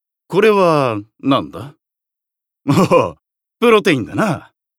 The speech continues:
いや、そういうことじゃなくて、なんでこんな高いのにしたんだ？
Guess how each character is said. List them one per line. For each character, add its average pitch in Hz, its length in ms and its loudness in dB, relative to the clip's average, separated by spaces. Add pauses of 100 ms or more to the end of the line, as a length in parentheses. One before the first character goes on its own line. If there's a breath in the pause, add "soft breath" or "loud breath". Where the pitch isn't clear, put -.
(680)
い 156 40 2
や、 131 120 0
そ 208 220 2
う - 20 2
い 226 100 0
う 196 60 0
こ 175 100 -4
と 170 100 -2
じ 117 100 -4
ゃ 110 40 -4
な 104 120 -4
く - 60 -14
て、 87 360 -10 (480)
な 247 160 2
ん 233 60 -2
で 139 340 2
こ - 240 -2
ん 170 80 4
な 160 120 2
高 143 220 -2
い 131 60 -2
の 104 80 -6
に 98 140 -8
し - 100 -14
た 110 80 -6
ん 87 80 -6
だ？ 139 260 -12